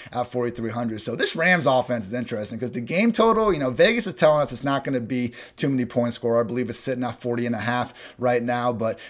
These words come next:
again, plenty of future, or past success with this Rams offense facing the Cardinals. You got options to bring it back on the other side. DeAndre Hopkins with Kyler Murray looking like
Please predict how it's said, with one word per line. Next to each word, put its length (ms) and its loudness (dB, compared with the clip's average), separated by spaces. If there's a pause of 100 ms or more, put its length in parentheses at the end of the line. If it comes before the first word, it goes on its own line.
again, 460 2 (180)
plenty 340 0
of 280 4
future, 480 -4
or 20 0
past 340 2
success 460 0 (160)
with 140 -2
this 140 -2
Rams 200 0
offense 460 2
facing 300 -2
the 60 0
Cardinals. 520 4
You 60 -4
got 280 0
options 400 0
to 80 -8
bring 220 -4
it 80 -6
back 260 -2
on 80 -4
the 80 -2
other 140 0
side. 320 2
DeAndre 320 -2 (160)
Hopkins 300 0
with 160 -8
Kyler 260 0
Murray 240 -2
looking 300 -2
like 240 0